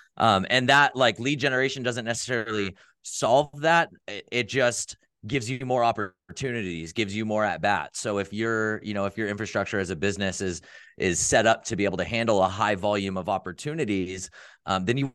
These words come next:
wanna take in as many of those opportunities as you can, because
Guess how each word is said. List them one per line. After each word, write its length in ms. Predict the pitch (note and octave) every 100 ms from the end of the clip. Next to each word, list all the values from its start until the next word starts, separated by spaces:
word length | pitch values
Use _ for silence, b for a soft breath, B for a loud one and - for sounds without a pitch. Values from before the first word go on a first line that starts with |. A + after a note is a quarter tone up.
| -
wanna 200 | E3 D#3
take 320 | E3 E3 -
in 200 | D#3+ D#3+
as 160 | G2 G2
many 220 | A2+ A2
of 80 | G#2
those 160 | G#2
opportunities 720 | G#2+ G2+ G2 A2+ G2 F2+ F2+
as 140 | G2 F#2+
you 80 | F#2+
can, 340 | B2 B2+ A2+
because 400 | F2+ F2 G#2 F2+